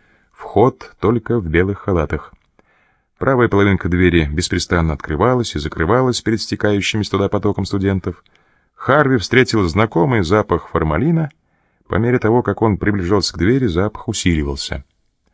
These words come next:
Несколько студентов переминались перед дверями, как будто ожидая решительного толчка. Он презрительно прошел мимо них и замер, испытывая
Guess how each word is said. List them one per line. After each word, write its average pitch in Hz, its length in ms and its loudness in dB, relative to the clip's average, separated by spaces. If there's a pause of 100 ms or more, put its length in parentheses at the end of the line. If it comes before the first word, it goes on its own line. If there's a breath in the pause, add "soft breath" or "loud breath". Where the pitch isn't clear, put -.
(760)
Несколько 101 400 0
студентов 95 960 0
переминались 85 640 2
перед 78 260 -6
дверями, 98 420 2
как - 160 -8
будто 85 300 -4
ожидая 80 520 0
решительного 82 640 -2
толчка. 71 580 -6 (840)
Он 76 160 -2
презрительно 98 720 0
прошел 82 420 -2
мимо 73 220 -2
них 120 340 -2
и 117 40 0
замер, 78 600 -2 (480 soft breath)
испытывая 87 960 -2